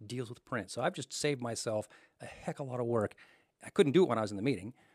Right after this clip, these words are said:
and I'll get down to the end of the week and have fifty, sixty leads, of which I call and,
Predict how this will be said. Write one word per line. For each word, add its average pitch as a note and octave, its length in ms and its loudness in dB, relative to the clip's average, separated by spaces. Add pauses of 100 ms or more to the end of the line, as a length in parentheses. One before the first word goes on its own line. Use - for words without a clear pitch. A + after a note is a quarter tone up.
(380)
and C3+ 120 -2
I'll F#3+ 140 6
get D3+ 240 0 (300)
down C#3+ 180 0
to C3+ 60 -6
the C3+ 80 -2
end C#3+ 80 0
of C#3 40 0
the C3 60 2
week C3+ 200 0
and B2 80 -4
have B2 100 -8
fifty, C#3 220 -4
sixty - 340 -10
leads, A#2+ 560 -8 (340)
of A2+ 120 -2
which B2+ 200 0
I B2 100 0
call A2 380 0
and, B2 160 -6